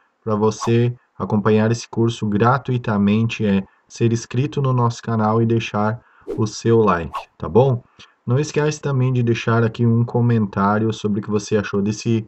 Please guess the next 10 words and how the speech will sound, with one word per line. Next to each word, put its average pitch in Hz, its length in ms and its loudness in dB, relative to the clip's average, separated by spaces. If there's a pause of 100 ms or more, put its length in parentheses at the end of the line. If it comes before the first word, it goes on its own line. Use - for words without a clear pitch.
(420)
vídeo, 110 300 2
o - 20 -6
que - 120 -8
que 101 80 -6
você 98 260 -4
está - 220 -6
achando 101 320 -2
do 107 120 -2
curso 117 640 -2 (320)
e 135 240 -2